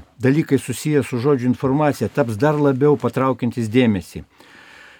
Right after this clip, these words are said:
Ir kartu kai kam nelabai suprantant, apie ką kalbama. Pavyzdžiui, apie apdovanojimus fizikos srityje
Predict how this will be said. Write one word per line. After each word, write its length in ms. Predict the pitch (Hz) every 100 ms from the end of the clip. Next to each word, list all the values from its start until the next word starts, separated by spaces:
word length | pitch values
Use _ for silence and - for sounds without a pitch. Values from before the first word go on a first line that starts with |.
| _ 143
Ir 140 | 131
kartu 380 | 147 135 - 185
kai 180 | - 131
kam 400 | - 147 156 139 -
nelabai 420 | 160 127 131 143 147
suprantant, 640 | 131 117 135 131 123 110 117
apie 240 | - 123
ką 220 | - 131
kalbama. 560 | - 127 104 78 65 64 - _
Pavyzdžiui, 480 | 127 117 95 - 78 73 _ _
apie 240 | 117 143 147
apdovanojimus 960 | 151 123 113 135 143 160 175 151 127
fizikos 480 | - 156 143 135 123
srityje 480 | 131 110 - 127